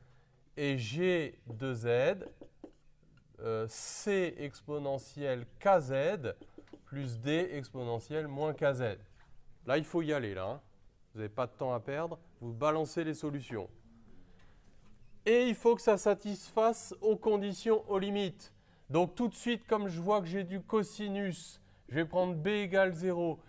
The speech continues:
Comme je vois que Z peut tendre vers l'infini, il ne faut pas que ça diverge. Je vais prendre C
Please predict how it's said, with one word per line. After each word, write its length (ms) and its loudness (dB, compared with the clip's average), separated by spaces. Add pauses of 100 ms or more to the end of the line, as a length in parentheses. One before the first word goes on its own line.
(200)
Comme 200 2
je 100 0
vois 280 4
que 140 4
Z 260 4 (100)
peut 100 4
tendre 260 0
vers 160 4
l'infini, 440 4
il 60 -2
ne 40 -6
faut 160 0
pas 160 4
que 60 -2
ça 160 4
diverge. 580 2 (380)
Je 80 -4
vais 120 6
prendre 300 2
C 400 -4